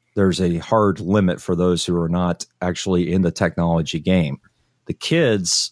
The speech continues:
are obviously growing up with it. It'd be like asking my dad to try and play an Atari twenty-six hundred back when I got it. He'd have no clue.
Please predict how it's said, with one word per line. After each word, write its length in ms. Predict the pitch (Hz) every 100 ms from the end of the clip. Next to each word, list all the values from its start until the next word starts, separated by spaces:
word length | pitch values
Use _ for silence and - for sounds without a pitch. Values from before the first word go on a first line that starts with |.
| _
are 400 | 101 98 95 95
obviously 520 | 92 101 104 92 104
growing 360 | 87 92 90 85
up 180 | 101 95
with 160 | 82 -
it. 100 | - _ _ _ _ _ _ _ _ -
It'd 80 | 95
be 60 |
like 160 | 113 107
asking 300 | 117 113 110
my 100 | 101
dad 280 | 101 104 95
to 60 |
try 200 | - 104
and 100 | 92
play 220 | - 95
an 60 | 90
Atari 380 | 85 - 90 87
twenty-six 500 | - 87 - 87 -
hundred 280 | 92 80 73
back 220 | 80 -
when 100 | 73
I 60 |
got 260 | 71 76 69
it. 120 | -
He'd 140 | 101 90
have 180 | 90
no 160 | 85 80
clue. 180 | -